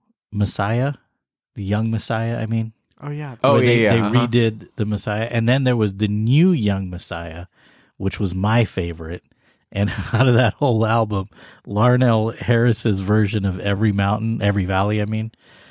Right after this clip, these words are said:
Speaker 1: is like, it still gets me every time. I feel like the sky's about to open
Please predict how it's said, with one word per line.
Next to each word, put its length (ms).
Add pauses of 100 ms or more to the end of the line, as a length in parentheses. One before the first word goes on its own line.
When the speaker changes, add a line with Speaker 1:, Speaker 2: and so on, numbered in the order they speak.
(180)
Speaker 1:
is 300
like, 420 (540)
it 160
still 300
gets 340
me 260 (140)
every 260
time. 400 (760)
I 60
feel 180
like 160
the 80
sky's 360
about 280
to 80
open 460